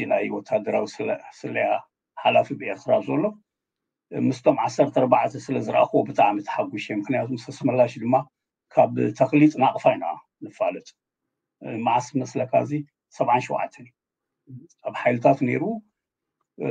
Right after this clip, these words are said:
ካብ ሓይልታት ሽዑ ናባ ከቢድ ብረት ተቐይሩ ናባና መፂኡና። ካብ ሽዑ ትሒዝና ኢና ንፋለጥ። ኣብ ሓንቲ ጋንታ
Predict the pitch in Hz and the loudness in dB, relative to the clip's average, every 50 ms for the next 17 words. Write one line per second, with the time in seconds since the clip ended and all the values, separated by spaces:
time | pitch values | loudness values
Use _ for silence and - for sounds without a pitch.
0 | - - - - - - - - 123 117 113 - 117 113 - - - - - 165 | -4 -2 0 -2 -2 0 0 -2 -2 -2 -2 -2 -2 -2 -2 -8 -14 -10 -8 -4
1 | 170 147 131 131 127 - 123 - - - - 110 110 110 104 104 110 113 104 - | -2 0 2 2 2 2 0 0 -2 -6 -8 -8 -8 -8 -8 -8 -8 -10 -8 -10
2 | - 113 - 101 104 143 - 147 156 135 - - 101 92 92 - - - - - | -12 -12 -10 -8 -8 -6 -4 -4 -4 -4 -4 -4 -6 -6 -8 -10 -14 -14 -16 -16
3 | 101 - 120 147 190 - _ _ _ _ _ _ _ _ - 120 104 - - - | -14 -12 -12 -12 -14 -16 _ _ _ _ _ _ _ _ -6 -6 -6 -6 -8 -10
4 | 139 139 139 - - 104 95 104 104 95 95 95 98 92 - - 104 110 135 151 | -10 -10 -10 -10 -10 -10 -8 -6 -6 -6 -6 -6 -8 -10 -8 -6 -4 -4 -4 -2
5 | - 107 - - - - 110 104 - - - - - 104 - | -2 -2 -4 -4 -6 -8 -8 -8 -8 -6 -6 -6 -6 -4 -4